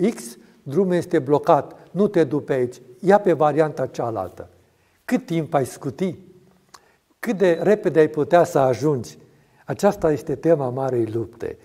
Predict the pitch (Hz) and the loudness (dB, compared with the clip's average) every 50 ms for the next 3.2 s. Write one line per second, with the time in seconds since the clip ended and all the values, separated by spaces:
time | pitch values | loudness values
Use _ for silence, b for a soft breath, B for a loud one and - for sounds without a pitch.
0 | b b b b b b 135 127 151 165 165 165 - 156 139 135 131 127 147 151 | b b b b b b 0 4 4 4 4 4 2 0 0 0 0 -2 0 0
1 | 135 117 - 151 143 131 113 107 185 196 180 156 127 110 120 107 104 b b b | 0 0 -2 -2 -2 -2 2 4 6 6 6 4 2 -2 -6 -8 -8 b b b
2 | b b b b - 139 127 123 - - 151 143 - - - - 190 190 175 147 | b b b b -6 -6 -6 -4 -2 -2 -2 -2 -2 -6 -4 0 2 2 2 2
3 | 131 107 87 78 | -2 -6 -10 -12